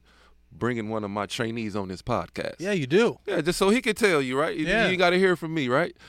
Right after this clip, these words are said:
Speaker 2: Yeah.
Speaker 1: And, and he is, and he'll probably be one of my first ones I bring, and then it'll be an, it, and then, and then I got, I got, I got a line of 'em, right? Whose games that I've, shots I've actually changed to where their scoring went up.
Speaker 2: That's a good idea.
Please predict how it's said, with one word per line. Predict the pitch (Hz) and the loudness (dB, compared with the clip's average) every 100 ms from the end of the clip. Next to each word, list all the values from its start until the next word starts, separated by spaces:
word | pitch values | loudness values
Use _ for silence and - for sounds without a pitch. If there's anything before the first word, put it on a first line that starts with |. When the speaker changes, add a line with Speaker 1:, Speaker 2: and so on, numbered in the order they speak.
| - | -12
Speaker 2:
Yeah. | 160 117 | -4 -2
Speaker 1:
And, | |
and | 127 127 131 | 0 0 4
he | 170 | 4
is, | 170 | 4
and | 131 127 | 2 0
he'll | 185 175 | 2 2
probably | 170 151 147 | 4 2 4
be | 143 | 0
one | 143 139 | -2 -2
of | |
my | 135 | -4
first | - 135 123 | -2 -4 -4
ones | 123 117 | -6 -2
I | 117 | -4
bring, | 107 113 123 135 _ - - - _ _ | -4 -8 -8 -14 _ -20 -20 -20 _ _
and | 113 120 | -2 2
then | 123 | 2
it'll | 120 117 | 2 0
be | 117 117 | 2 2
an, | 113 113 | 2 -2
it, | 120 120 | -2 -2
and | 113 110 | -4 -2
then, | 113 107 | -2 -2
and | 104 107 | -4 -4
then | 110 107 | -4 -4
I | 110 | -6
got, | 117 - | -6 -8
I | |
got, | 101 - | -12 -16
I | 98 | -8
got | 92 | -6
a | 90 | -4
line | 95 90 - | -4 -4 -8
of | - | -14
'em, | 87 | -8
right? | 95 - | -8 -8
Whose | 113 90 | -12 -12
games | - 104 101 90 | -4 -2 -2 -4
that | 92 87 | -4 -2
I've, | 87 - _ _ | -4 -8 _ _
shots | - - 123 - - | -8 2 2 2 -4
I've | 92 - | -8 -4
actually | 101 90 - 87 | -4 -4 -10 -12
changed | - - 90 - - - _ _ _ _ _ _ _ _ | -12 -10 -12 -14 -20 -20 _ _ _ _ _ _ _ _
to | - 90 | -8 -6
where | 82 85 | -6 -6
their | 85 85 80 - _ _ - - | -2 -2 -4 -14 _ _ -12 -10
scoring | - - 98 85 | -12 -6 -6 -4
went | 87 98 | -6 -8
up. | 107 _ | -10 _
Speaker 2:
That's | 143 - | -10 -6
a | |
good | 165 | -4
idea. | 143 110 135 135 | -4 -2 -4 -4